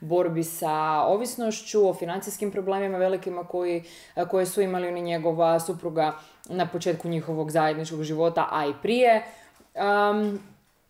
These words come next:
tako da je iz te strane to jedan jako, am, zanimljiv roman. A onda se to direktno nadovezuje na Carrie, a, njegov prvi objavljeni roman koji je objavljen tisuću devetsto sedamdeset četvrte,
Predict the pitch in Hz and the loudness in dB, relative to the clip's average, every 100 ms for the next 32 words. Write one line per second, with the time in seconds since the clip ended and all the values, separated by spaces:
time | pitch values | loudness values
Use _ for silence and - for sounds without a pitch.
0 | _ _ - 202 247 254 302 254 240 226 | _ _ -6 2 2 4 2 4 4 6
1 | 220 214 208 - - 202 - 247 254 220 | 6 6 4 -2 -8 -4 0 0 2 0
2 | 208 190 190 185 180 185 170 160 160 180 | 0 -2 -2 0 2 2 2 -4 -2 -2
3 | 175 175 - 165 156 - 151 156 156 165 | -2 -2 -2 0 0 -2 -4 -6 -6 -4
4 | 165 156 147 147 175 330 - - - - | -4 -6 -8 -4 -2 -4 -6 -20 -20 -20
5 | - 208 202 - - 277 330 339 - 277 | 0 2 2 2 2 2 4 2 2 -8
6 | - 262 269 254 233 240 240 247 233 214 | -4 0 2 2 2 2 2 -2 0 0
7 | 214 214 208 175 165 - 151 180 302 - | 0 2 0 -2 -6 -2 2 2 0 -4
8 | - _ - 185 185 180 190 202 196 165 | -20 _ -4 2 4 4 2 0 -2 -2
9 | 233 233 214 185 175 226 196 165 156 151 | 0 2 2 0 4 4 4 0 -6 -8
10 | 151 - 156 156 160 214 240 196 175 185 | -10 -6 -4 -4 -2 -4 -2 -2 2 2
11 | 175 170 160 185 170 165 180 170 165 165 | 2 0 -4 -6 -8 -4 -2 -2 -4 -8
12 | 160 160 160 156 - - 156 - - 151 | -6 -6 -6 -6 -8 -6 -6 -6 -8 -6